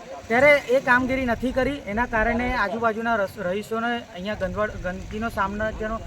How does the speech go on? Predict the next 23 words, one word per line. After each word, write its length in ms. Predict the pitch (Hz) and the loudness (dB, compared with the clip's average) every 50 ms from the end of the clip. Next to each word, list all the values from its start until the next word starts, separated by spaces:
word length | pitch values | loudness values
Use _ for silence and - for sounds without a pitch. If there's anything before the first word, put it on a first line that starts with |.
| - - - - | -12 -12 -6 -2
સામનો 260 | 190 185 196 214 233 | 0 0 2 0 2
કરી 240 | 226 226 220 226 233 | 2 2 2 2 2
રહ્યા 180 | 226 233 233 | 2 2 0
છે, 80 | - 196 | 0 0
કારણ 220 | 214 220 214 233 | 0 0 0 0
કે 140 | 233 262 269 | 0 0 0
લોકો 520 | 254 220 214 214 196 208 254 262 269 269 269 - - - - - | 2 2 0 0 2 4 6 6 6 6 4 -4 -12 -14 -6 -4
કચરો 260 | 208 208 - 240 254 | -4 -2 0 0 4
નાખીને 400 | 254 254 240 240 247 247 254 254 | 6 4 4 4 0 -2 0 0
જાય 180 | 254 254 254 | 0 0 0
છે, 160 | 220 262 269 269 | 0 0 0 0
અહીં 420 | 247 - - - - - 202 233 | -2 -4 -10 -12 -6 0 0 2
લોકો 200 | 240 240 214 247 | 2 2 0 0
કચરાપાટીની 600 | 247 - 233 185 240 247 247 240 233 220 247 247 240 | 0 -2 -2 0 0 0 2 2 0 0 -2 -2 0
જેમ 140 | 240 247 240 | 0 0 0
અહીંયા 280 | 233 233 247 - 226 | 0 -2 0 -2 -4
કચરો 180 | 220 233 240 247 | -2 -2 0 2
નાખે 280 | 247 240 233 - 247 | 2 2 2 0 -4
છે 100 | 226 262 | -4 -4
અને 180 | 254 233 240 247 | -2 -2 -2 -4
જેના 300 | 196 196 196 190 240 247 | -4 -4 0 2 0 0
કારણે 440 | 247 240 226 214 233 233 226 247 247 | 2 2 2 2 2 0 0 -2 -4
અહીંયા 320 | 233 208 214 226 233 233 | -4 -4 -2 -2 -2 -2